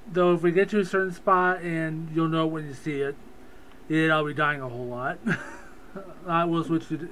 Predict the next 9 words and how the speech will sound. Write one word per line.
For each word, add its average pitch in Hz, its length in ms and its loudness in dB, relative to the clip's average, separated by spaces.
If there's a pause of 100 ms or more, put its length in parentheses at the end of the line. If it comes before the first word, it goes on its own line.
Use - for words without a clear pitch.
a 160 140 -6
different 147 280 -6
game. 131 300 -6 (2750)
And 156 220 0
if 147 80 0
I 156 60 2
get 143 180 -2
too 143 100 -6
frustrated. 123 600 -8